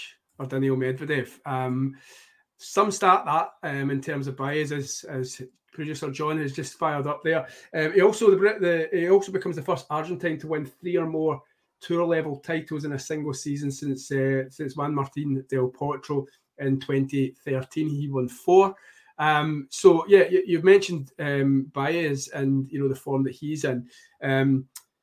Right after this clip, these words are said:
Lehečka got to the final because of, uh, a walkover, um, against Korda. Korda pulled out, um, uh, just ahead of it. But Lehečka then, you know, as I said to you, quite an impressive player for me, uh, especially at the first part of the season. Um, he loves a hard court, this guy.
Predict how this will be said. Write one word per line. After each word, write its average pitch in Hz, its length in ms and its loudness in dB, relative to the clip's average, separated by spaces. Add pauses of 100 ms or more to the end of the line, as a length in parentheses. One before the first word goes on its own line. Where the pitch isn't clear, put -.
(160)
Lehečka 190 360 4
got 190 280 4
to 190 280 10
the - 60 -2
final 165 320 0
because 147 640 -4
of, 147 440 -6
uh, 135 200 -4
a 147 60 -4
walkover, 156 760 4
um, 135 260 0
against 135 280 -2
Korda. 151 440 -2
Korda 139 440 -4
pulled 139 260 -2
out, 135 200 0 (460)
um, 123 640 -6 (100)
uh, 131 140 -10 (100)
just 131 200 -10
ahead 147 200 -4
of 156 60 -2
it. 165 100 0
But 156 200 -6 (100)
Lehečka 185 420 4
then, 190 240 6
you 170 60 2
know, 170 120 2
as 175 140 0
I 170 40 -10
said 165 240 -4
to 175 100 2
you, 151 80 0
quite 185 200 0
an 185 40 -4
impressive 160 460 -2
player 170 220 2
for 170 140 -4
me, 165 300 2
uh, 135 180 -10
especially 165 460 -4
at 147 60 -2
the 131 80 -10
first 151 240 -6
part 147 200 -2
of 156 60 -10
the 139 60 -8
season. 151 500 -8 (380)
Um, 139 560 -2
he 151 80 -6
loves 165 200 2
a 143 60 -2
hard 139 280 0
court, 151 220 -2
this 139 160 -8
guy. 143 360 -2